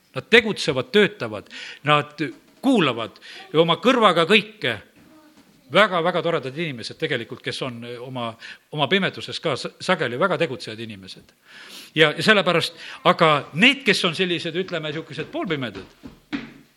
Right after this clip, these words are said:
need on siis, istuvad maha, ütlevad, et ma midagi ei saa, ma ei, midagi ei või, eh, ei julge minna, ei saa. Ja sellepärast, kallid, aga sellest asjast tuleb tegelikult, eh, läbi murda, sest et inimesed vajavad pääsemist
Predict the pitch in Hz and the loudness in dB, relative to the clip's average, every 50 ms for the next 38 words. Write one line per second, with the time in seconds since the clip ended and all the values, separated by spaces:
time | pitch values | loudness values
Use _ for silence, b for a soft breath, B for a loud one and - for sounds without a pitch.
0 | _ _ _ - - - _ - 185 196 202 165 147 117 143 135 - - 160 139 | _ _ _ -20 -20 -20 _ -4 0 0 2 2 0 -2 -6 -10 -12 -12 -14 -10
1 | - 151 131 127 123 165 175 156 135 123 - 131 117 110 117 113 135 156 143 139 | -8 -6 -6 -6 -4 -4 -2 -2 -2 -4 -4 -10 -10 -10 -12 -10 -8 -8 -8 -6
2 | 139 143 123 - 117 113 113 151 123 110 - B B B B B B 147 147 147 | -6 -6 -6 -6 -8 -8 -6 -6 -6 -6 -8 B B B B B B 0 0 0
3 | 139 147 156 151 135 117 131 127 131 147 170 147 123 - B B B B B B | 0 0 0 -2 0 0 0 -2 0 0 0 0 0 -4 B B B B B B
4 | - 131 135 127 - - - _ _ - 143 147 143 156 156 135 - 135 131 147 | -6 -6 -6 -6 -8 -12 -20 _ _ -4 -2 -2 0 0 -2 -4 -4 -8 -8 -8
5 | 135 120 107 101 - _ B B B B 147 151 - 151 135 117 95 - - B | -10 -10 -14 -16 -18 _ B B B B -2 -2 0 0 -2 -2 -4 -8 -18 B
6 | B B B B 156 - 220 220 208 165 180 160 - - 208 196 165 143 - - | B B B B -4 2 4 4 4 4 2 -2 2 2 2 2 2 0 -6 -8
7 | - _ _ _ - 143 - 160 - 226 233 214 - - 226 - 220 175 - - | -20 _ _ _ -8 0 0 2 2 4 2 2 4 2 0 2 2 -2 -2 -2
8 | 220 226 214 170 - - 214 190 196 156 147 139 - 147 127 - _ _ - 147 | 0 0 0 0 2 0 0 2 2 2 0 -2 -4 -10 -10 -10 _ _ -2 2
9 | 139 131 127 B B B B B - 202 208 190 185 185 208 180 - - 120 101 | 2 2 2 B B B B B 2 4 4 4 2 2 2 -2 -2 -4 -8 -10
10 | 92 - 156 156 - 165 135 - 190 220 226 214 196 196 190 - 208 196 - - | -8 -4 -4 -4 -2 -4 -6 -2 0 2 2 2 2 0 0 0 -2 -4 -4 -10
11 | B B B B B 127 180 214 208 185 165 151 135 - - 190 196 180 135 143 | B B B B B 4 6 6 6 6 2 0 -2 0 2 2 2 2 2 -2
12 | 131 123 120 - - - _ - | -6 -6 -6 -10 -12 -12 _ -20